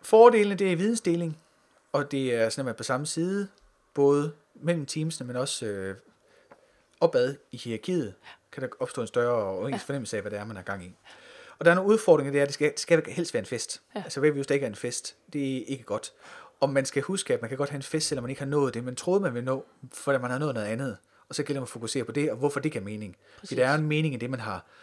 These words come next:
Speaker 1: prioriteret højere, end det, man troede, man skulle nå. Og når chefen før spørger, hvorfor man skal bruge al tid på ceremonien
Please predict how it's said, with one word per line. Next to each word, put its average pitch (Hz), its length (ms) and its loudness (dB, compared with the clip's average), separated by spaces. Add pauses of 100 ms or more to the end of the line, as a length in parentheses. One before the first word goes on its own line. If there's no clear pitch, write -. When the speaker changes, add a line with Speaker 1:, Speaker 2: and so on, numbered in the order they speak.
(200)
Speaker 1:
prioriteret 110 400 -4
højere, 123 280 2
end 101 80 -8
det, 104 80 -8
man 110 160 -10 (120)
troede, 147 240 -2
man 107 80 -10
skulle - 180 -16
nå. - 80 -20 (640)
Og 165 100 2
når 180 60 4
chefen 220 360 4
før 175 240 8
spørger, 180 260 8
hvorfor 170 220 4
man 139 120 -4
skal - 140 -14
bruge 156 140 6
al 139 60 0
tid 151 140 -4
på 135 80 -12
ceremonien 165 420 -2